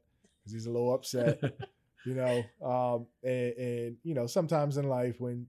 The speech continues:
Speaker 1: you go su-, you go through certain things, and, and with him passing this year, it's probably been the hardest thing I've actually personally dealt with. 'Cause I, that, you know, he's, he's my hero. He's the guy I look up to. Um, in our family, he's,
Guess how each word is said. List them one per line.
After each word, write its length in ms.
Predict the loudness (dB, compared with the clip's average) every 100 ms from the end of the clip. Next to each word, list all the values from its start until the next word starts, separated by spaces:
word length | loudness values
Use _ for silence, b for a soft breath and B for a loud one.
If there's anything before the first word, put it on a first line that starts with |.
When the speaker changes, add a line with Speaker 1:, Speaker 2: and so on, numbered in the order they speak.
| -8
Speaker 1:
you 160 | -6
go 240 | 0 0 0
su-, 240 | -6 -10 _ -10
you 120 | -2
go 200 | 4 4
through 200 | 2 -6
certain 360 | -4 -8 -8 -10
things, 380 | -10 -10 -14 -12
and, 240 | -10 -12 -16 -12
and 360 | -10 -10 -14 -20 _ _ _ _ _ _ _ _
with 120 | -6 0
him 200 | 0 0
passing 420 | -4 -4 -4 -6
this 180 | -6 -4
year, 140 | -4
it's 100 | -2
probably 220 | 0 2 2
been 100 | 0
the 80 |
hardest 380 | 2 2 0 -4
thing 260 | -4 -4 -8 -4
I've 240 | -2 0
actually 400 | 0 -4 -8 -8
personally 520 | -6 -6 -6 -8 -8
dealt 300 | -6 -6 -6
with. 280 | -8 -12 -10
'Cause 140 | -4 -2
I, 100 | 0
that, 280 | 0 -2
you 140 | -4 -2
know, 160 | 0
he's, 180 | 0 -2 -8 _
he's 200 | -8 -6
my 120 | -4
hero. 420 | 2 4 6 6 4
He's 160 | -2
the 60 | -2
guy 220 | 0 0
I 20 |
look 240 | 0 0 0
up 240 | 0 -2
to. 420 | -2 -2 -2 -6 -10 b b b -4
Um, 200 | -2 0
in 60 | 0
our 140 | 0
family, 440 | 0 -2 0 0
he's, 300 | 0 0 -4